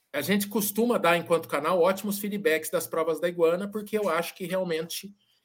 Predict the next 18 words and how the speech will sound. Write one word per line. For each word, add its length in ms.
é, 320
hoje 360
ela 160
tá 180
ali 480
entre 300
as 100
principais 400
organa-, 420
organizadoras 800
do 140
país, 340
tem 80
um 80
histórico 720
baixíssimo 840
de 240
falhas 920